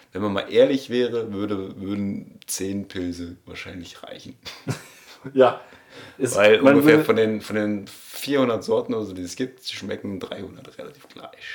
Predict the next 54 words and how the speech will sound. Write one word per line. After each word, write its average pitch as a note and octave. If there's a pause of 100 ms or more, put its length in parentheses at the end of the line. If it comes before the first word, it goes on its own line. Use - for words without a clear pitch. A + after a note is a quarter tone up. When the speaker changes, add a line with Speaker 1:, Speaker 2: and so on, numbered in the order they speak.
(180)
Speaker 2:
Ja, G#2
Speaker 1:
Gleich. -
Speaker 2:
denke G2+
ich G2
mal G2
auch. - (480)
Und A#2+
die A#2+
werden B2+
dann G#2+
auch A#2
nur D3
gekauft, B2+
weil A#2+
man, A2+ (240)
weil's G#2+
regional A#2+
ist D#3
vielleicht A2
Speaker 1:
Genau, F2+
Speaker 2:
oder C3
Speaker 1:
ja. -
Speaker 2:
weil B2
man B2
sich A#2
bewusst B2
abheben D3
will. D3+
Ich A#2
trinke A2+
nur C3+
so B2
eine A2+
ganz A#2+
exklusive A#2
Biersorte, B2
Speaker 1:
Ja, A#2+
Speaker 2:
die A#2
eigentlich G#2+
Speaker 1:
ja. -
Speaker 2:
scheiße C#3
schmeckt. D#3
Speaker 1:
Ja, G2+
genau. G2
Speaker 2:
Aber B2+
ich A#2+
möchte C#3
der B2+
sein, A#2+
der A#2
dieses C3+
Bier C3+
jetzt C#3
trinkt. D3